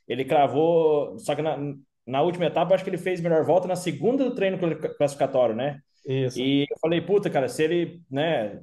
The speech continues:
Speaker 1: pra ele chegar ali e fazer isso de novo", que geralmente isso costuma ser, né, tem que ser um acerto muito acertado. E aí ele já veio no primeiro treino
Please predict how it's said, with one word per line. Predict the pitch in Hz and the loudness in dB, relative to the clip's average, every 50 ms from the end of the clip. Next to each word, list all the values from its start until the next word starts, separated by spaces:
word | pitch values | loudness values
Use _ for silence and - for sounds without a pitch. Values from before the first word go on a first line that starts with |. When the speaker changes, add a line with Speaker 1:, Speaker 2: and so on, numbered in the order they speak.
| - - | -14 -6
Speaker 1:
pra | - 131 | -2 -2
ele | 135 139 147 | -2 0 -2
chegar | - - 160 139 120 131 139 160 180 | 0 0 0 0 2 2 2 4 2
ali | 175 175 196 | 2 0 -2
e | 196 | 0
fazer | 196 175 160 147 170 190 | 2 2 2 4 2 -2
isso | 185 196 | -2 -2
de | 185 160 | -4 0
novo", | 156 180 196 190 | 0 0 0 0
que | - 175 | -2 -2
geralmente | 151 175 190 214 202 196 196 208 202 | -2 0 0 0 0 0 -2 -4 -4
isso | - - - | -8 -8 -6
costuma | 240 208 - - 233 226 240 240 | -6 -6 -4 -2 -2 0 0 0
ser, | 240 - 190 190 202 214 226 233 233 226 208 170 - 151 - _ _ _ - | 2 2 4 4 6 6 6 6 4 4 2 0 -4 -6 -16 _ _ _ -4
né, | 135 143 170 185 170 | -2 0 2 2 0
tem | 143 160 143 | 0 -2 -6
que | - | -2
ser | - 185 | 0 0
um | 208 233 | 2 2
acerto | 247 240 - 208 214 233 233 202 | 0 0 2 4 4 4 4 2
muito | 190 202 226 226 | -2 -2 0 0
acertado. | 220 - 214 190 175 170 - 147 147 143 139 | 0 0 0 -2 0 2 2 2 2 2 2
E | 143 156 | 2 2
aí | 160 160 | 2 2
ele | 165 180 202 214 | 2 0 -2 -2
já | 190 220 220 202 | -2 0 0 0
veio | 175 151 170 175 202 226 220 | 0 -2 -2 0 0 -2 -2
no | 214 196 | -4 -4
primeiro | - 208 190 180 185 208 220 220 | -4 -4 -4 -2 0 0 0 0
treino | - 165 170 180 202 214 220 | -2 -2 -2 -2 -2 -2 -4